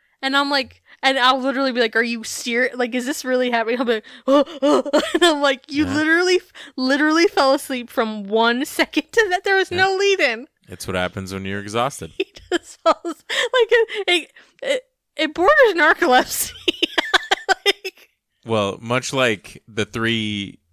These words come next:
Speaker 2: potential things that Mildred has present the same, emotional and mental exhaustion present the same with me.
Speaker 1: Yes.
Speaker 2: And it means that I fall asleep very quickly.
Speaker 1: I, I'm,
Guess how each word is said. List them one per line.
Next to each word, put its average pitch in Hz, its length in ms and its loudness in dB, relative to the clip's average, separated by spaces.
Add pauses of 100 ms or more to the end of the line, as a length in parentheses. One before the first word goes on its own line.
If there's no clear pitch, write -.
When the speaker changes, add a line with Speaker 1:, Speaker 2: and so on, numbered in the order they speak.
(160)
Speaker 2:
potential 110 460 -4
things 95 380 -4
that 95 180 -4
Mildred 95 400 -4
has 85 400 -4
present 98 500 -6 (380)
the 90 140 -6
same, 90 540 -2 (840)
emotional 117 600 0
and 95 100 -2
mental 95 340 -2
exhaustion 85 640 -4
present 82 360 -10
the 80 100 -12
same 80 280 -10
with - 180 -16
me. - 180 -16
Speaker 1:
Yes. 247 240 -4
Speaker 2:
And 87 140 -10
it 71 100 -12
means 87 300 -8
that 85 100 -6
I 82 120 -6
fall 82 240 -6
asleep 73 300 -12
very 71 280 -12
quickly. - 420 -20 (580)
Speaker 1:
I, 269 180 0 (240)
I'm, 262 240 0